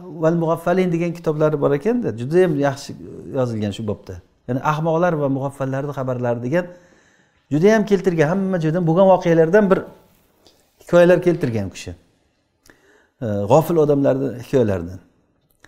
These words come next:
O'sha g'ofil odam o'ziga o'zi shu mug'affal odam bir nimalar keltirar ekan. Shundan bitta, e,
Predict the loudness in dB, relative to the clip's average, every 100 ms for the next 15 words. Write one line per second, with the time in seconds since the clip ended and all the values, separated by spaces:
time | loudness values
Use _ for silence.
0 | _ _ _ -2 4 6 6 6 6 6
1 | 6 4 4 4 2 2 0 -2 -2 -2
2 | -2 -2 -2 -2 0 -2 -4 -8 -10 -6
3 | -4 -4 -4 -6 -4 -4 -4 -6 -4 -2
4 | -2 -4 -4 -4 -4 -8